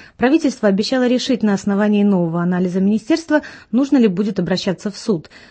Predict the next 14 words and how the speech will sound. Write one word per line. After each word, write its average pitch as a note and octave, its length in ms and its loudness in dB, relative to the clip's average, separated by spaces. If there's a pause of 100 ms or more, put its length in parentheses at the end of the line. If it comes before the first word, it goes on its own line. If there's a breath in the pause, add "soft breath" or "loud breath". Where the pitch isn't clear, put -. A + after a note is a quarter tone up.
Премьер-министр G#3+ 760 2
Петр F#3 300 -2
Нечас G3 380 0
заявил, G3 320 0
что - 160 -6
пока G3 280 -4
не A3+ 120 2
готов G#3 340 -2
спекулировать A3 640 -2
о F3 40 -4
возможных G3 500 -2
результатах F3+ 540 -4
упразднения F3 640 -2
партии. D#3 520 -10